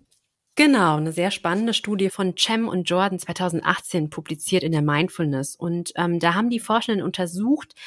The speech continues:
inwiefern eine kleine Adaptation der Achtsamkeitspraxis, nämlich unter Einbeziehung von ethischen Aspekten, das prosoziale Verhalten und auch das Wohlbefinden von den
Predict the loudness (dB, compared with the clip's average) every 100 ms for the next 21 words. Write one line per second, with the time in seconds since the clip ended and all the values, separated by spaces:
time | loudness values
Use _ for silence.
0 | -16 -16 -4 0 0 4 2 2 0 2
1 | 4 4 2 -2 -2 0 0 0 2 2
2 | 4 2 0 -4 -8 -4 -2 0 2 0
3 | -2 -2 -4 0 -2 -2 -6 -2 -2 -2
4 | -4 -2 -4 -6 -6 -4 2 2 2 0
5 | -4 0 0 0 0 0 -2 -8 -14 -14
6 | -2 -2 2 2 2 0 -2 0 0 _
7 | -2 -2 -6 -12 -14 _ -4 -2 -4 -4
8 | 4 4 4 2 2 2 2 0 4 4
9 | 4 -2 0 0 -2 -4 -4 -4 -4 4
10 | 4 4 0 0 0 -6 -4 0 0 0